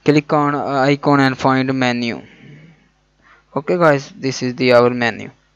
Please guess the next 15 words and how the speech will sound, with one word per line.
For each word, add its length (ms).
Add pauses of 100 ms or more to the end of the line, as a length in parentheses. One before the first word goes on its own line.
(1200)
Hit 320
on 380
and, 360
uh, 280
nest 500 (720)
and 260
finish 380
it. 260 (1500)
Okay 220
guys, 240
all 300
the, 380
uh, 240 (280)
all 260
the 300